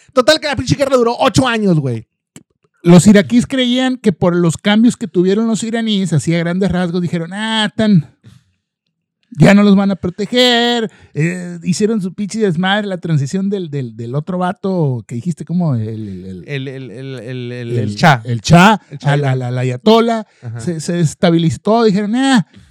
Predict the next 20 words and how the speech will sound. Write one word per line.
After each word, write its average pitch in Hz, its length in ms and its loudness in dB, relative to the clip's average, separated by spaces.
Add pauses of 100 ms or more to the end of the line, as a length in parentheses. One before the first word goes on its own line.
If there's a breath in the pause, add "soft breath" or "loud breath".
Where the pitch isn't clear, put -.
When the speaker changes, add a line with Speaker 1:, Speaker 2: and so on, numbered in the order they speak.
(460 soft breath)
Speaker 2:
fácil, 165 840 4 (160)
fácil. 170 440 0
Le 151 60 0
vamos 175 200 4
a - 40 4
poner 160 220 0
una 190 60 -2
taquería 160 440 0
ahí 180 80 2
enseguida 277 680 2 (340)
y 160 120 4
nos 147 120 6
vamos 185 180 8
a 190 40 4
traer 165 200 0
a 165 40 -4
todo 190 160 -4
su 180 140 -2
público". 156 440 2
Speaker 1:
Exactamente. 127 540 -16